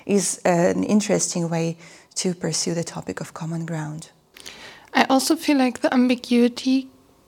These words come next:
Speaker 2: could be used for, like, jokes, because it's, like, very specific, but also to deceive people. I feel like the,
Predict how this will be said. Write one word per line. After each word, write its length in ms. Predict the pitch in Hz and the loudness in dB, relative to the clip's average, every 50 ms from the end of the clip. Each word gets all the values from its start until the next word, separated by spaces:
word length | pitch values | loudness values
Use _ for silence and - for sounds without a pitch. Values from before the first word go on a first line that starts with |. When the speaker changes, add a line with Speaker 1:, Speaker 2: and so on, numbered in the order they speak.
| _ _ _ _ _ _ _ _ | _ _ _ _ _ _ _ _
Speaker 2:
could 280 | - - 262 233 214 208 | 0 2 2 2 2 2
be 100 | - 240 | 0 2
used 340 | 220 233 233 226 220 - - | 2 4 2 2 0 -4 -4
for, 140 | - 247 233 | -4 -2 -2
like, 320 | 226 233 240 240 _ - _ _ _ - | -2 -4 -4 -6 _ -20 _ _ _ -10
jokes, 800 | 208 - - - 226 233 233 - - - - - - - - - _ _ _ 247 | -8 -4 0 2 4 4 2 0 -2 -8 -8 -6 -6 -8 -10 -12 _ _ _ 0
because 420 | 220 247 240 - 226 220 220 - | 2 2 2 2 -2 -2 0 -2
it's, 420 | 233 220 - - - - - - | -4 -4 -4 -10 -14 -12 -6 -2
like, 360 | 269 254 233 240 233 233 - - | 0 2 2 2 0 -4 -8 -12
very 400 | 262 220 247 254 254 262 247 220 | -2 2 4 4 4 4 2 -2
specific, 840 | - - - 247 220 - - 226 220 214 - 254 262 277 269 - - _ | -6 -6 -4 -4 -4 -2 -2 -2 -2 0 0 -2 -2 -2 -4 -10 -14 _
but 200 | - 226 220 - - | -4 -4 -4 0 2
also 540 | 277 247 233 220 - - 262 254 254 254 247 - - - - - _ - _ | 2 2 2 2 0 2 4 4 4 4 2 -4 -16 -20 -20 -20 _ -16 _
to 180 | - - 240 226 | -2 0 2 2
deceive 760 | 202 202 233 233 226 - - - 226 240 240 220 - - - - | 2 2 0 -2 -2 0 2 4 6 6 4 4 2 -8 -12 -8
people. 560 | - - 202 202 - - 202 - 220 226 - - - - - - - - _ | -6 -6 -6 -4 -2 -2 0 0 0 -2 -4 -10 -20 -20 -20 -20 -20 -12 _
I 100 | - 208 | -2 -2
feel 200 | 214 - - 247 | 0 2 2 4
like 180 | 240 233 220 - | 4 4 4 4
the, 360 | - 226 220 220 - - - | 4 4 4 4 2 -2 -6